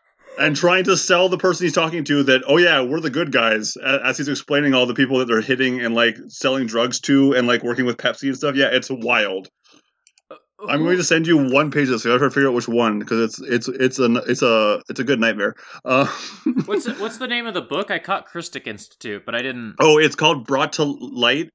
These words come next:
Speaker 1: Um, one second. I'll get the whole name, 'cause the whole name's a long thing. Uh,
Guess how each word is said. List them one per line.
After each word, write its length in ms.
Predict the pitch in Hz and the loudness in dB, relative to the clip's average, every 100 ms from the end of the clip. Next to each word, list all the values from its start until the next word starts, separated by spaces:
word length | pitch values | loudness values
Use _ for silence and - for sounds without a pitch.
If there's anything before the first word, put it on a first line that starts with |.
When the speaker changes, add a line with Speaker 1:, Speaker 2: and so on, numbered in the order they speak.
| _ | _
Speaker 1:
Um, 480 | 117 117 113 110 104 _ - | 0 2 2 0 -4 _ -18
one 140 | - 117 | -10 -4
second. 320 | 113 104 98 _ _ _ | -2 -2 -4 _ _ _
I'll 60 | 120 | -8
get 100 | 135 | -6
the 40 | |
whole 100 | 123 | -2
name, 180 | 120 110 | 0 0
'cause 140 | 110 101 | -2 -4
the 60 | |
whole 120 | 120 | 0
name's 180 | 135 139 | 2 2
a 60 | 117 | 2
long 340 | 107 113 113 | 2 2 0
thing. 340 | 107 113 101 95 - _ _ _ _ | 0 0 0 -4 -16 _ _ _ _
Uh, 1040 | 120 117 110 110 110 123 135 156 180 202 | 0 2 4 4 4 4 4 2 2 0